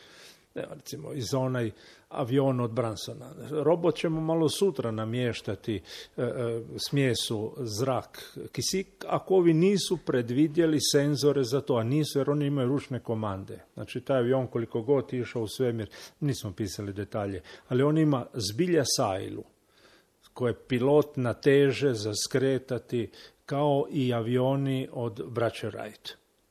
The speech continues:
Znači, taj avion nema nule automatike, ona dva pilota unutra voze kantu koja je luštra izvana, ali nema kompjuter iznutra.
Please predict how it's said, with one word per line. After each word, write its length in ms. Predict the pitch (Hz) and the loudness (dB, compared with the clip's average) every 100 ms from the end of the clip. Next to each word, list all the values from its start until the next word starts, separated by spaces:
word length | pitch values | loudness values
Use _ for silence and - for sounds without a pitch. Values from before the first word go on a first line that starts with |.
| _ - | _ -14
Znači, 300 | 110 - - | -14 -12 -4
taj 160 | 135 | -2
avion 260 | 123 143 147 | 2 2 2
nema 340 | 143 135 127 | 0 0 -2
nule 540 | 165 139 170 185 151 139 | 0 2 4 4 4 0
automatike, 840 | 131 117 143 120 160 151 156 - 127 | -2 -2 -2 -2 -2 -4 -6 -4 -4
ona 180 | 120 | -4
dva 260 | 113 143 127 | 0 -2 0
pilota 480 | 131 127 139 135 117 | 0 0 0 0 0
unutra 480 | 113 143 156 143 131 | 0 -2 -2 -2 -2
voze 580 | 113 139 151 123 143 113 - - - _ | 0 2 2 2 -2 -2 -10 -20 -20 _
kantu 500 | - 143 160 151 147 | 0 2 2 0 -2
koja 280 | - 135 123 | 0 0 2
je 60 | 117 | 4
luštra 460 | 147 151 - 127 | 4 2 0 0
izvana, 400 | 113 113 147 160 | 0 0 0 0
ali 80 | 131 | 0
nema 260 | 135 143 117 | 0 -2 -2
kompjuter 540 | 127 113 127 120 110 | -6 -4 -4 -4 -4
iznutra. 520 | 101 - - - - | -6 -8 -16 -18 -20